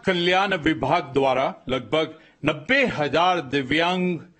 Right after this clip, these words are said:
जनों को विशिष्ट पहचान पत्र यूडीआईडी बनाकर उपलब्ध कराए जा चुके हैं तथा दिव्यांग जनों को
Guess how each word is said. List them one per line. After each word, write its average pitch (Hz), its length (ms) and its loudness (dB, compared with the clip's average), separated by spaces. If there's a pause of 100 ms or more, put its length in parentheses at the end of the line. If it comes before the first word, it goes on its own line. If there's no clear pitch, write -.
(200)
जनों 170 380 0
को 117 500 -6
विशिष्ट 233 400 -2
पहचान 160 540 -2 (100)
पत्र 117 360 -4 (800)
यूडीआईडी 175 1160 -2
बनाकर 131 540 -2 (160)
उपलब्ध 139 380 -2
कराए 135 340 -2
जा 120 180 -2
चुके 123 320 -6
हैं 147 260 -10 (720)
तथा 196 520 0
दिव्यांग 190 580 0
जनों 185 320 2
को 269 220 0